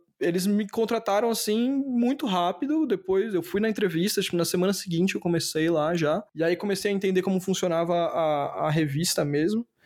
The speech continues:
E eu acho que isso é uma coisa curiosa, assim, porque o, você tá na crista da onda, entre aspas, seja ela qual for, pode te trazer benefícios. Ou não, porque aí eu investi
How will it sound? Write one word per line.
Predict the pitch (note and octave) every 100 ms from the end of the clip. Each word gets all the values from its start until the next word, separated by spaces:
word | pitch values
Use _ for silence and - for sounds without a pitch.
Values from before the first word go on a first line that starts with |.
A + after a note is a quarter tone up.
| - - _ -
E | D#3+ D#3 D#3 D3+ C#3+ C3+ C3+ - - _ -
eu | F#3
acho | F#3+
que | G#3+
isso | A#3
é |
uma | A3
coisa | A3 G#3+
curiosa, | - A#3 B3+ A3+ A3+ F#3
assim, | F3 F3
porque | E3+ E3+ - D#3 D#3 D3+ C#3+
o, | D#3+ D#3+ A#2+ D#3+
você | E3 E3+ F3
tá | - G3+
na | G#3+ G3+ F3 C#3+ - -
crista | - F#3+ - F3+
da | E3
onda, | D#3 F#3+ G3+
entre | D3+ C#3+ C#3+
aspas, | D3 F3+ - C#3+
seja | D#3+ D#3
ela | D#3+
qual | D#3+ E3 C#3+
for, | - D3 F3+ F#3 - -
pode | E3 E3
te | F3 -
trazer | E3+ E3 E3
benefícios. | E3+ F3+ F3+ - E3 - C3+ C3+ - - - _ -
Ou | G3+ C4+
não, | A#3 A#3 G#3
porque | E3 D3
aí | D#3 D#3+ F3+
eu | G#3
investi | G3+ F#3+ -